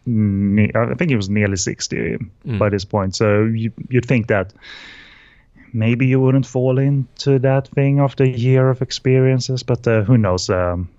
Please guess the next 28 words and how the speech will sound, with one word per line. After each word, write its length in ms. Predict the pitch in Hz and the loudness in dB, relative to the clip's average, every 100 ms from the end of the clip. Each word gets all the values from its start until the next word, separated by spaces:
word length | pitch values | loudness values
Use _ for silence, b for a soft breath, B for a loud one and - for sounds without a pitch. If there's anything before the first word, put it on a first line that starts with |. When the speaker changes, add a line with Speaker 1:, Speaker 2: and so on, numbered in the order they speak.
| _ | _
Speaker 1:
uh, 40 | 104 | -4
and, 480 | 95 98 110 107 107 | -4 -2 0 2 2
and 120 | 113 | 2
it's 120 | 110 | 2
sad 280 | 110 90 92 | 0 0 -2
regardless, 500 | - 101 - - - | -4 -4 -4 -6 -8
uh, 60 | - | -6
obviously, 480 | - - - - 101 | -6 -6 -4 -6 -4
not, 160 | 107 95 - | -4 -4 -2
not 160 | 95 | -2
judging, 280 | 95 92 101 | -2 -2 0
but, 260 | 95 90 110 | -2 -2 0
uh, 140 | 90 B B B 131 | 0 B B B -6
i-, 140 | 123 | -4
in-, 340 | 123 127 135 135 | -2 2 0 2
indeed, 320 | 139 156 127 | 2 2 0
it 100 | 110 | 0
looked 200 | 113 - | -2 -2
like 200 | 110 104 | -6 -4
he, 360 | 113 101 113 110 | -6 -4 -2 0
um, 300 | 110 107 107 _ | 0 0 -6 _
could 120 | 131 113 | -4 0
li-, 260 | 110 - | -2 -2
s-, 120 | - - | -10 -6
sort 180 | 147 117 | -2 0
of 20 | |
light 260 | 113 110 117 | -2 -2 -4
up 240 | 107 | -4